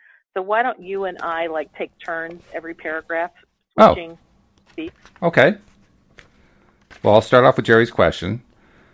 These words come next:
Speaker 2: And, um, it's not even so much of a question as it is a statement. But Jerry, this is, the, uh, subtopic is speak to us about prioritizing our intentions. And Jerry says, "You've given Esther and me a process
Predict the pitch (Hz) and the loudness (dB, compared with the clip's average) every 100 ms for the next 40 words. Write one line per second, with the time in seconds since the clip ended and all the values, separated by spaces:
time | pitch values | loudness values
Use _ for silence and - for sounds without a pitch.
0 | _ _ - 85 104 110 131 110 73 113 | _ _ -6 -4 -4 -2 0 0 -2 -2
1 | 107 73 - - 113 - 78 76 87 85 | -2 -6 -4 2 2 0 -6 -4 -6 -6
2 | 71 - - 117 73 64 - 123 110 131 | -10 -8 -4 -2 -4 -12 -14 -18 -4 -4
3 | - - 117 123 - 117 110 92 107 92 | -2 2 4 2 0 -4 -4 -12 -6 -2
4 | 85 78 147 - 110 98 85 85 - 139 | -2 0 -2 2 2 2 -4 -6 -4 -4
5 | - 113 101 90 - - 101 104 104 101 | -4 -2 2 2 0 0 2 2 0 -2
6 | 95 92 85 82 - 98 90 - 67 78 | -2 -2 -4 -4 -4 -6 -6 -8 -12 -14
7 | _ _ _ - 85 90 90 98 92 80 | _ _ _ -12 -2 -2 0 -4 -6 -6
8 | 110 113 95 113 - 98 95 98 98 - | -4 -2 -2 -2 -2 -2 -2 -4 -4 -8
9 | - - 156 185 - - 52 - - | -12 -2 2 2 -2 -6 -10 -12 -20